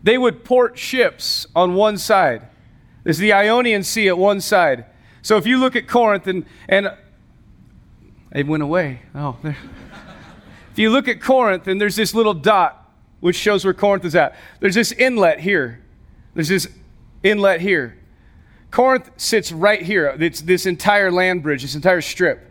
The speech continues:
It's about seven miles wide. See all this big chunk of land down here? So Corinth did something where ships could come into port there, get out of port.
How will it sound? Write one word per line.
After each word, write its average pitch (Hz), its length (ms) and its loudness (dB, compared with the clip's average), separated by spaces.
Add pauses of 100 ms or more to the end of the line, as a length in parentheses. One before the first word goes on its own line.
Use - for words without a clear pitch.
It's - 80 -10
about 175 260 2
seven 196 360 -2
miles 170 380 0
wide. 139 300 -2 (2250)
See - 220 0
all 262 120 4
this 254 140 -2
big 240 220 -4
chunk 247 260 0
of 214 80 0
land 233 240 0
down 226 180 2
here? 247 360 -2 (1500)
So 226 160 0
Corinth 302 460 0
did 214 180 -2
something 220 360 -2
where 214 220 2 (300)
ships - 520 0
could 190 240 -6
come 233 340 0 (280)
into 269 340 0
port 254 380 0
there, 185 460 0 (800)
get 240 200 2
out 269 240 2
of 214 180 -4
port. 190 360 0